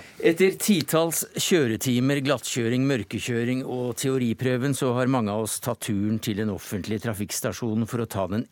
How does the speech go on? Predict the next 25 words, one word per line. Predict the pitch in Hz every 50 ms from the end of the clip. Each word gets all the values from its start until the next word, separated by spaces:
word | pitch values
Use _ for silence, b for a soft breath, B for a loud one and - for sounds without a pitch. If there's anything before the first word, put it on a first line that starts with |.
| _
endelige | - 135 117 95 82 73 82 82 85 95 98 101 98
kjøreprøven. | - - 127 98 82 - - - 95 98 101 - - - B B B B B B B B B -
Denne | 180 160 151 165 151
oppkjøringen, | 120 - - 165 156 151 160 170 185 190 190 160
ehm, | 160 170 156 156 151 147 147 143 135 127 117 104 95 - 85 -
førerprøven, | - 156 151 139 127 127 156 147 143 143 170 175 151
den | 135 127 131
vurderes | 131 131 123 127 113 107 107 123 110 -
da | 123 113 117 120 117 107 117 127 - -
av | 113 110 -
en | -
statlig | 120 - - 156 156 147 123 - - 127 143 143
ansatt | 85 113 113 - - - 85 80 -
sensor, | - - - 143 151 156 - - 175 175 175 165 B B B B B B B B B B - - - _ -
men | 131 156 165
dette | 180 156 - - -
kan | 139 151 160 -
endre | 160 135 90 76 78 80 78
seg | - 101 95
nå, | 90 82 85 -
for | - - 147 151
førerprøven | - - 185 160 131 110 107 - 127 131 139 156 143
kan | - - 123 127 139 139 107
bli | 98 104 107 101
privatisert. | - 117 113 107 104 101 98 - - - - 101 - 90 - - -